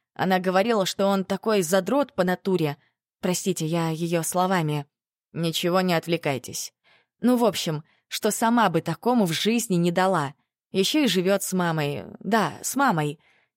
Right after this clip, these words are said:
И на сеансы он приходил чуть ли не каждый день, как маньяк. Однажды она отменила ему запись, чтобы принять другого человека.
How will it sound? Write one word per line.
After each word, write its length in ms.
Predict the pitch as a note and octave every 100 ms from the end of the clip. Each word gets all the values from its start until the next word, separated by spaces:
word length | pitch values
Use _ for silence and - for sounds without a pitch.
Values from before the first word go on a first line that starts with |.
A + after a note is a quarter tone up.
| -
И 60 |
на 120 | G3+
сеансы 460 | G3 B3 B3+ A#3+ F#3
он 140 | E3+
приходил 520 | E3+ F3+ - F#3 F3 D#3+
чуть 300 | - B3+ A#3+
ли 80 |
не 140 | G#3+ G#3
каждый 340 | G#3+ G#3 G#3+
день, 300 | F#3+ A3 D3+
как 240 | - D#3+ F#3+
маньяк. 520 | F#3+ F#3+ F#3+ C3+ - _ _ _ -
Однажды 480 | E3+ F#3+ G3+ -
она 320 | E3+ D#3+ D#3 D#3
отменила 460 | F3 F3+ F#3 G3
ему 260 | F3 F3 F3
запись, 480 | G3+ G#3 E3 - -
чтобы 320 | - G3+ F#3+
принять 360 | F#3+ G3+ G#3 G3
другого 400 | G3 A3 G3 D3+
человека. 640 | - E3 F3 D3 - -